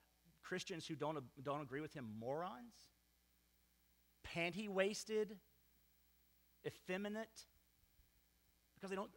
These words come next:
agree politically. Off the soapbox. Paul is aggravated, he's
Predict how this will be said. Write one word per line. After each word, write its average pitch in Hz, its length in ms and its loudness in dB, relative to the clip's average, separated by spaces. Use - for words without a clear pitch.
agree 156 240 -2
politically. 180 600 -4
Off 113 160 4
the 92 60 -12
soapbox. - 460 -10
Paul 156 220 8
is 135 160 -2
aggravated, 175 580 6
he's 123 180 -6